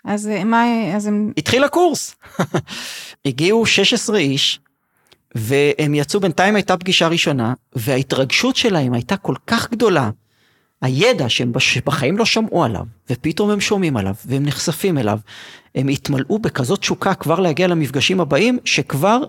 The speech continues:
Speaker 2: כמות המשתתפים במפגש הבא כבר הכפילה את עצמה, כי כולם, "אה, רגע, גם אני רוצה." זה כזה כיף, כזה מעניין, כזאת תשוקה, הם רואים מהציבור שמגיע, אז גם הם רוצים. אז,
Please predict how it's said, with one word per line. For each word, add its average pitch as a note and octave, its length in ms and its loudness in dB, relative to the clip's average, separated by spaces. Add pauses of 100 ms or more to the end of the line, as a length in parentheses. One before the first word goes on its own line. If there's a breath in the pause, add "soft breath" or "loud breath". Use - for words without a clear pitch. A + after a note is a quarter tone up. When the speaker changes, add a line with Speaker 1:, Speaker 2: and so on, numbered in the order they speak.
(140)
Speaker 2:
כמות E3+ 280 0
המשתתפים G3 580 0
במפגש C#3 520 2
הבא A3 160 2
כבר F#3+ 180 -2
הכפילה B3 440 0
את G#3+ 100 -2
עצמה, E3 280 0
כי F3 140 -2
כולם, A#3+ 340 2 (160)
"אה, B3+ 160 4
רגע, C4+ 200 4
גם F#3 160 2
אני B3 100 4
רוצה." A#3+ 280 2 (560 loud breath)
זה D3+ 100 -2
כזה F3 240 2
כיף, - 240 2
כזה F#3 240 2
מעניין, A#3+ 380 4
כזאת F#3 280 0
תשוקה, - 320 0
הם F3 280 4
רואים F3 220 4
מהציבור F#3+ 540 2
שמגיע, G#3 400 2 (100)
אז C3+ 140 0
גם E3 160 2
הם G#3+ 120 2
רוצים. C#3+ 340 0
אז, C#3 160 0